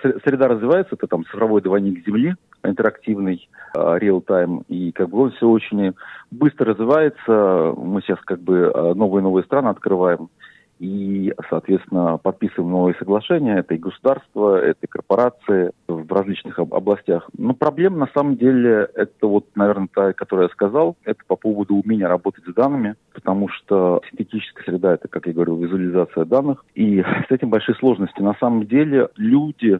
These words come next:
особенно, особенно это касается корпоративного или государственного сектора, они очень сильно отстают, э, не понимая, а, что сегодня, с-, вот что сегодняшние технологии уже способны делать. То есть, как бы замкнувшись, а,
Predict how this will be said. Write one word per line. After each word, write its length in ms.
особенно, 840
особенно 380
это 100
касается 380
корпоративного 800
или 320
государственного 600
сектора, 400
они 180
очень 200
сильно 160
отстают, 460
э, 720
не 180
понимая, 840
а, 460
что 320
сегодня, 300
с-, 160
вот 400
что 400
сегодняшние 420
технологии 460
уже 180
способны 500
делать. 260
То 80
есть, 100
как 180
бы 200
замкнувшись, 580
а, 360